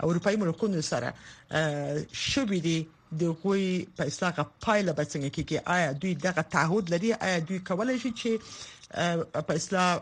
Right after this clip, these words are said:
ا، دوباره، ا، دغه ډاډ ورکړي افغان ولس ته، همدارنګه د افغانستان دفاعي سکتور ته، تر څو پورې هغوی مو-، مورال هم اوچت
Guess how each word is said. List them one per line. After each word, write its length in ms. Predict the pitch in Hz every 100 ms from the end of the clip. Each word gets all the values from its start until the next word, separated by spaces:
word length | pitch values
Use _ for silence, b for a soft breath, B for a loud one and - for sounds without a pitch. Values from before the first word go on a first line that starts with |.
| -
ا، 300 | 139 143 147 147 151 151 147 156
دوباره، 340 | 147 156 175 170 -
ا، 240 | 143 143 143 - 147
دغه 200 | 165 156
ډاډ 340 | 139 202 175
ورکړي 300 | 135 131 - -
افغان 260 | - 202
ولس 300 | 214 185 185
ته، 100 | 185
همدارنګه 420 | 170 160 165 156
د 80 | 156
افغانستان 560 | 151 - 151 143 170 160
دفاعي 540 | - 156 147 156 175
سکتور 440 | 170 - - 220 220
ته، 240 | - 220 B B B
تر 80 | -
څو 200 | 160 202 185
پورې 300 | 185 180 180 B B B -
هغوی 200 | 156 196
مو-، 180 | 170 170
مورال 360 | 170 170 170
هم 300 | 165 185 151 - _ -
اوچت 520 | 143 - 180 214